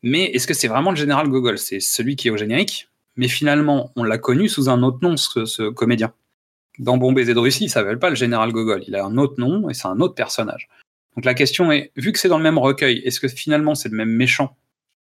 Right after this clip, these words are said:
qui tire les ficelles en Russie, et finalement, en fait, le général Gogol est là aujourd'hui parce qu'entre-temps, on a installé ce comédien dans ce rôle, ou est-ce que finalement c'est l'autre ?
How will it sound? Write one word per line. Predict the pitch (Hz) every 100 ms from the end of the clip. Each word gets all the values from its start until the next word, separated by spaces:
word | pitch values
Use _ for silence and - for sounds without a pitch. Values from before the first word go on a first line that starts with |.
| _ _ -
qui | 117
tire | - 127
les | 120
ficelles | 135 120 131 117
en | 107 104
Russie, | 117 - 135 127 - _
et | 127
finalement, | - 156 151 156
en | 143
fait, | 151
le | 127
général | 120 127 123
Gogol | 123 127 127
est | 117
là | 117 -
aujourd'hui | 135 123 135 131 135
parce | 107 -
qu'entre-temps, | 147 135 135 147 135
on | 107
a | 98
installé | 110 - 127 127
ce |
comédien | - 117 113 113
dans | 104
ce | -
rôle, | 185 247 254 _ _ _ _ _ _ _
ou | 127
est-ce | 139
que | 127
finalement | - 117 120 151
c'est | - 160
l'autre ? | 147 -